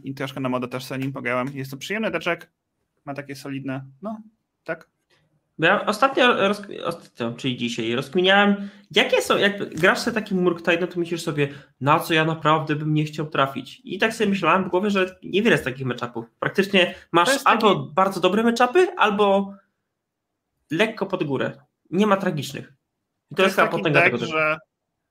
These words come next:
Speaker 1: możesz wyciągnąć praktycznie każdy matchup, jak wiesz, co chcesz robić i umiesz grać nim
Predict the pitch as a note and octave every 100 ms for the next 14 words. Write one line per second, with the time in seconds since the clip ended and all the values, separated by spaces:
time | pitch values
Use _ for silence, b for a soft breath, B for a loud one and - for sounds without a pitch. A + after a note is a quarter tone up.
0 | _ _ _ D3 E3 F#3+ F3 E3+ E3 E3
1 | D#3+ D#3+ D#3 - D3+ D#3 - C#3+ D3 D3+
2 | C#3+ C#3+ C#3 C3+ C3 B2+ B2 B2+ C#3 C#3
3 | - - - C3 - C3+ - B2 D3+ A3
4 | A3 - - _ C#3+ C3 C3 C3+ B2+ C3
5 | C3+ - C#3 C3+ C3 C#3+